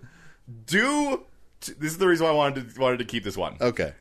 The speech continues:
Speaker 1: Due to celestial conjunction, the planet is plunged into darkness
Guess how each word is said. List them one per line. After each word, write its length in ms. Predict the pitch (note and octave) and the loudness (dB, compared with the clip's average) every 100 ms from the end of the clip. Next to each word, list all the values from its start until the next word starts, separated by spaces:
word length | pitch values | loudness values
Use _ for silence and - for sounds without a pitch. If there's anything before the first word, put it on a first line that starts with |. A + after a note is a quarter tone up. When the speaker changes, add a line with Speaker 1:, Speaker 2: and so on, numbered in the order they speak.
| A2+ | -12
Speaker 1:
Due 500 | G#2 G3+ A#3+ A#3 - - | 2 2 4 0 -6 -10
to 140 | - D#3+ | -4 -4
celestial 880 | - A#2+ G#2+ A#2+ E3 - G3 G3+ G3+ | -2 -4 -2 0 0 -2 0 2 4
conjunction, 1000 | A3 G3 F#3+ G#3+ G#3 - B2 G2 G#2 G#2+ - _ - | 4 2 2 0 0 0 0 0 -6 -12 -20 _ -4
the 120 | B2+ | -4
planet 580 | B2+ - D3 D#3 F3 D#3+ | -4 -4 2 2 2 0
is 120 | C#3 | -4
plunged 500 | - C#3 C3+ D3 C#3 | -8 -2 0 0 -4
into 220 | D3 D3 | -6 -6
darkness 580 | A#2+ C#3 C3 B2+ A#2 | 0 2 2 2 -6